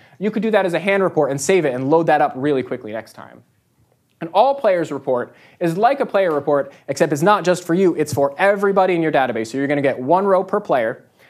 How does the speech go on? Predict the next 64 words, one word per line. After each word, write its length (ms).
uh, 160
and 120
you 80
can 100
put 160
whatever 260
stats 280
you 60
want 140
on 140
it 100
there. 220
For 280
player 300
report, 360
we 100
also 280
have 160
lots 260
of 80
different 300
groupings, 460
some 240
of 120
which 220
you 100
will 220
not 240
see 200
anywhere 340
else 220
by 220
default 400
in 160
Poker 260
Tracker. 420
And 120
I 60
wanted 260
to 100
specifically 560
highlight 380
pre-flop 400
stack 260
size 320
for 140
you 140
guys, 260
because 240
as 120
tournament 400
players, 380
this 320
kind 200
of 100
custom 300
report 300
has 200
a 40
lot 300
of 100
value 340
for 180
you, 380